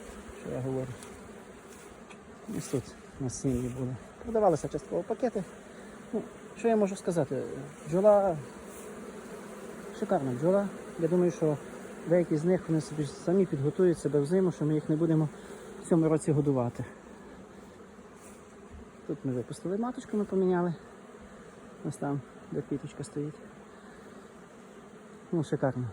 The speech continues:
У нас іошки досить гарно працюють. Ось тут іошка. Дивіться. Ну і там в мене також є іошки, я не буду показувати.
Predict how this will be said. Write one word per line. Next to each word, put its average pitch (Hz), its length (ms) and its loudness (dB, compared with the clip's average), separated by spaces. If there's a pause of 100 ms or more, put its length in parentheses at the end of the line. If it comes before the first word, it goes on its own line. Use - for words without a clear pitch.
(120)
У 165 60 0
нас 165 360 2
іошки 143 400 6
досить 127 460 4
гарно 127 360 2
працюють. 247 520 0 (1400)
Ось 156 160 4
тут 170 200 0
іошка. 208 360 8 (3000)
Дивіться. 131 380 0 (2500)
Ну 262 140 6
і 202 40 10
там 190 160 6
в 185 40 6
мене 165 140 6
також 180 240 4
є 143 100 8
іошки, 139 340 4
я 143 60 8
не 143 80 6
буду 139 200 2
показувати. 175 600 0